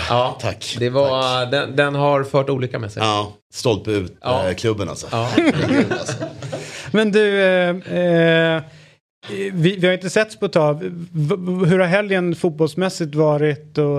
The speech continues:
Speaker 3: vad,
Speaker 2: Nej,
Speaker 3: vad liksom
Speaker 2: det var
Speaker 3: var
Speaker 2: bra ju. Det var nio noll, Djurgården ställde av Elfsborg igår. Inga konstigheter alls.
Speaker 3: Nej, vilken är den
Speaker 2: Väldigt
Speaker 3: bästa
Speaker 2: nöjd.
Speaker 3: matchen du sett som inte har involverat dina egna lag?
Speaker 2: Uff,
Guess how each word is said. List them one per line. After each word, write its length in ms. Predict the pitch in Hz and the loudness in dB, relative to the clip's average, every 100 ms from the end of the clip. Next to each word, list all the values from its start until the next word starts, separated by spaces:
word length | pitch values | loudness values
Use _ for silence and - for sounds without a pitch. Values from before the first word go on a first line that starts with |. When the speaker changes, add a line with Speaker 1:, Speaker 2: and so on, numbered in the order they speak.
| 139 139 | -2 0
Speaker 3:
vad, 320 | 147 151 147 | 2 2 2
Speaker 2:
Nej, 100 | 143 156 | 0 0
Speaker 3:
vad 80 | 185 | 2
liksom 180 | 156 | 2
Speaker 2:
det 60 | 180 | 4
var 0 | |
Speaker 3:
var 80 | 175 151 | 2 2
Speaker 2:
bra 20 | 123 | 0
ju. 120 | 113 | -2
Det 60 | 117 | -4
var 100 | 139 | -6
nio 300 | 147 143 127 | -2 0 0
noll, 380 | 127 127 127 120 - - - | 0 -2 -2 -6 -14 -20 -10
Djurgården 540 | 117 123 117 120 120 - - | -4 -2 0 0 -2 -6 -18
ställde 320 | - - 117 113 | -16 -2 0 2
av 220 | 107 104 | 0 0
Elfsborg 360 | 110 104 113 | -2 -2 -2
igår. 300 | 110 104 101 98 _ _ _ _ 120 - - | 0 -2 -4 -10 _ _ _ _ -20 -20 -14
Inga 160 | 120 101 | -10 -6
konstigheter 360 | 104 92 101 | -6 -6 -8
alls. 240 | 107 - - | -10 -10 -2
Speaker 3:
Nej, 100 | 131 | 0
vilken 180 | 143 165 | 0 2
är 60 | 165 | 0
den 80 | |
Speaker 2:
Väldigt 200 | 135 190 | 2 2
Speaker 3:
bästa 320 | 170 185 - 220 | 2 0 0 0
Speaker 2:
nöjd. 40 | |
Speaker 3:
matchen 260 | 190 151 151 | 0 -2 -2
du 40 | |
sett 260 | 147 139 - - | 0 -2 -4 -6
som 220 | - 170 | 0 2
inte 260 | 151 147 | 2 2
har 60 | 156 | 2
involverat 360 | 147 143 143 139 | 2 2 2 2
dina 160 | 143 | 0
egna 320 | 156 139 135 | 2 2 2
lag? 420 | 143 175 120 117 113 _ - | 2 0 0 -4 -10 _ -2
Speaker 2:
Uff, 400 | 160 160 - - | 0 0 -2 -14